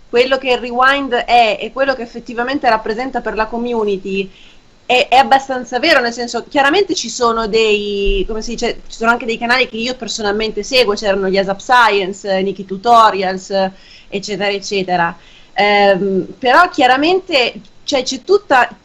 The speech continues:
l'inclusione, ok, di tutte, di tutte quelle persone, di tutti quegli youtuber, alla fine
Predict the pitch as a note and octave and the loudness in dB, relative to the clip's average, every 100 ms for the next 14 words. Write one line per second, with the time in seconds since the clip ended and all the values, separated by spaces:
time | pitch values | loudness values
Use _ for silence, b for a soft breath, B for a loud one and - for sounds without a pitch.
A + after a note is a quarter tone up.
0 | _ - A#3 B3 D4+ - C4+ C4+ A#3+ D4 | _ -14 -6 0 2 2 -2 -2 0 2
1 | C4 F#3+ F3 F3+ F#3 - G3 - G3 F#3+ | 2 2 0 -2 -2 -6 -8 -4 -2 -2
2 | F#3+ G#3+ A3+ B3+ F#3+ F#3 G#3 A#3+ B3+ A3 | -4 -10 -12 -10 -10 -12 -12 -10 -4 -2
3 | G#3+ G#3+ - - A3 F#3 F#3 F3+ F#3+ A3 | -2 -6 -8 -4 -2 0 -2 -4 -6 -10
4 | A#3 A3 G#3+ G#3+ G#3 A3 F#3 G3 G#3+ B3 | -8 -6 -6 -8 -8 -4 -2 0 0 0
5 | B3+ F#4 F4+ | 0 0 0